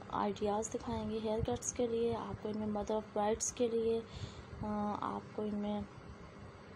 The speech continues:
Different type के ideas दिखाए जाएंगे। उम्मीद करती हूँ कि video आप लोगों को पसंद आएगी और आप इससे ideas कैरी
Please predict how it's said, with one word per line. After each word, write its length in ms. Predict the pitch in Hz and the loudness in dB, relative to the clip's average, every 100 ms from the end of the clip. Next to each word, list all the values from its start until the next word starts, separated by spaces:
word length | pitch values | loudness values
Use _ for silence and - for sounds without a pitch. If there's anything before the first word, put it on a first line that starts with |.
| - - - - - - - 226 | -14 -14 -14 -12 -12 -12 0 4
Different 340 | 226 254 254 | 6 4 4
type 220 | 233 214 | 2 2
के 100 | - | 0
ideas 460 | 208 202 214 208 - | 0 0 0 0 -4
दिखाए 300 | 214 208 208 | -6 -6 -6
जाएंगे। 420 | - 202 208 233 247 - - | -6 -6 -4 -4 -6 -10 -6
उम्मीद 220 | 226 220 208 | -4 -4 -2
करती 300 | 233 226 - | -4 -4 -4
हूँ 160 | 247 247 | 0 0
कि 120 | 247 | 0
video 300 | 214 202 214 | 0 0 0
आप 240 | 202 202 214 | 0 -2 -2
लोगों 260 | 208 208 | -2 -4
को 220 | 202 208 208 214 - - - - - | -4 -4 -6 -8 -14 -14 -14 -6 2
पसंद 380 | - 220 240 | 4 4 4
आएगी 380 | 247 233 226 240 | 4 4 2 2
और 100 | 233 | 2
आप 160 | 208 196 | 0 -4
इससे 220 | 202 - | -2 0
ideas 440 | 214 202 214 208 - | 2 0 0 -2 0
कैरी 220 | 214 | -2